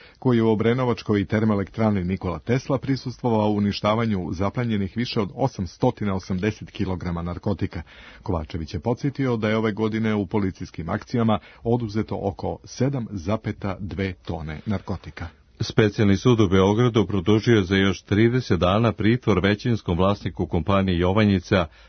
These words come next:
Speaker 2: Predragu Kuloviji i ostalim osumnjičenim za uzgajanje marihuane na tom poljoprivrednom dobru.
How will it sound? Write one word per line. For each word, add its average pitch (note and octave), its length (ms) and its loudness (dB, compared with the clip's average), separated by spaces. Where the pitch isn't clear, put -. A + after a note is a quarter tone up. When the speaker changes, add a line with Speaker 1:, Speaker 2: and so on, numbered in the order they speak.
Speaker 2:
Predragu G2 520 2
Kuloviji G2+ 600 4
i F3 120 4
ostalim C3+ 440 4
osumnjičenim G#2+ 680 2
za G2+ 120 2
uzgajanje G2 500 2
marihuane F#2+ 580 2
na F2+ 140 0
tom F#2+ 200 0
poljoprivrednom F#2 760 2
dobru. G2 320 2